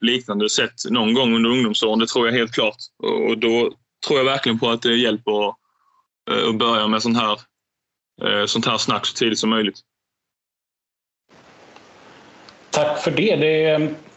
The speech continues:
Speaker 2: att det är viktigt, tror jag de flesta är överens om, eh,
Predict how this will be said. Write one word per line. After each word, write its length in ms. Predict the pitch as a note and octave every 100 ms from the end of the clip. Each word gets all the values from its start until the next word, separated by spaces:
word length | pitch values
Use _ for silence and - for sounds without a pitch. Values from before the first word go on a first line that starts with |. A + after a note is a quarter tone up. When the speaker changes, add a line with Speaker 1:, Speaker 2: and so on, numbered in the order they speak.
| - - _ - - _ - - -
Speaker 2:
att 220 | D3 -
det 100 | D#3+
är 40 |
viktigt, 840 | D#3+ E3 - - F3 F3+ F3+ - - E3+ D#3+
tror 180 | - D#3+
jag 80 | D3+
de 140 | D#3
flesta 340 | D#3+ D3+ - B2+
är 60 |
överens 540 | C3 C3 C3+ A#2+ A2 C#3
om, 280 | C3 B2+ D3 - - - - -
eh, 400 | B2+ A#2+ A#2+